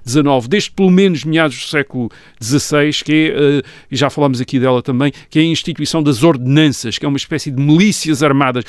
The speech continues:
A população está armada e tem a obrigação de estar armada para participar na defesa do reino se fosse necessária. Portanto, toda a população entre os quinze,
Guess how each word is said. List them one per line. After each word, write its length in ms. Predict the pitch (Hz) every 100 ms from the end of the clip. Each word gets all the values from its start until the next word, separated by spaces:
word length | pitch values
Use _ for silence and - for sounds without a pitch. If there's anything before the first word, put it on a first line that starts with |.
| -
A 120 | 190
população 500 | - 254 214 190 208
está 220 | 196 - 180
armada 760 | 160 151 175 160 131 123 156 _ - - - -
e 120 | 151
tem 280 | - 240 226
a 40 |
obrigação 520 | 190 180 175 - 180
de 60 | 151
estar 200 | - 170 156
armada 520 | 143 147 147 143 139 127 _ -
para 300 | - 180 175
participar 920 | - 190 - - 175 - 170 160 156 - - _
na 180 | 151 190
defesa 420 | 196 - 202 160
do 140 | 160 151
reino 300 | 143 160 147
se 100 | -
fosse 300 | 156 147 139
necessária. 520 | 123 - 101 92 104 -
Portanto, 240 | 165 -
toda 240 | 214 214
a 60 | 196
população 560 | 208 175 170 - 151 165
entre 160 | 165
os 120 | 151
quinze, 520 | - 202 226 208 117